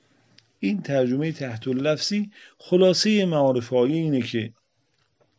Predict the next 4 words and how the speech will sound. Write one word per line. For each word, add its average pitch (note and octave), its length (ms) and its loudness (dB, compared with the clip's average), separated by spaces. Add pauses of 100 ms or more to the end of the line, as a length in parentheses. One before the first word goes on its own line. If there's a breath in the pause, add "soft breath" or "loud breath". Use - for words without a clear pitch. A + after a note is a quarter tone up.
(1400 soft breath)
بنا F#3+ 300 10
به D#3 200 4
آیات B2 420 6
قبل، C3 580 2